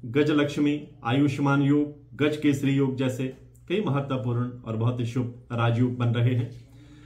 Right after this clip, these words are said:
मैं अपने दर्शकों को बताना चाहूंगा कि साल की शुरुआत सोमवार को हो रही है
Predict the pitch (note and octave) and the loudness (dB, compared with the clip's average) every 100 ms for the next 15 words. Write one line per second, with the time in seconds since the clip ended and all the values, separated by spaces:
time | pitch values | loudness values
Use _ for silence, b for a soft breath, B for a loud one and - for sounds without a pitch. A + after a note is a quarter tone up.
0 | B B D#3 F#3+ A3 A3 D3 - G3 G3 | B B -4 -2 0 2 2 0 -4 -4
1 | E3+ C#3 D3+ E3 A#2 A2 A#2 A#2 C#3 - | -4 -2 -2 -2 -2 -2 -2 -2 -4 -2
2 | C3+ D3 C#3+ D#3 - B2 C3 C#3 - - | 0 0 -2 -4 0 2 2 0 -8 -8
3 | C#3+ C#3+ C#3 C#3 A#2 A2 A2 G2 A2 - | -2 0 2 0 -2 -4 -4 -6 -6 -8